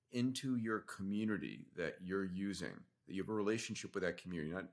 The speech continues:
necessarily paying them. Some of them are doing stuff for free. They're helping you, uh, market, they're helping you promote because they love what you're doing, or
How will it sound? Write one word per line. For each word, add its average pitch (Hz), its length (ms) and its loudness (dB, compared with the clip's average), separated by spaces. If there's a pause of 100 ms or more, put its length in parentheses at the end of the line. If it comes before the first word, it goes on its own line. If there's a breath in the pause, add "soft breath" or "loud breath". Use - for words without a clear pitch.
necessarily 92 380 -4
paying 123 320 -2
them. 110 240 0
Some 104 160 -4
of 95 80 -2
them 90 180 0
are 78 140 2
doing 85 220 -4
stuff - 240 -6
for 78 100 -12
free. 123 560 2 (420 soft breath)
They're 87 140 0
helping 90 480 2
you, 85 580 -2
uh, 69 220 -6
market, 107 500 2
they're 90 80 -14
helping 80 240 -14
you 78 140 -16
promote 98 400 2
because 85 320 -8
they - 80 -4
love 90 320 2
what - 140 0
you're 98 140 -4
doing, 92 480 -2 (420 soft breath)
or 113 640 6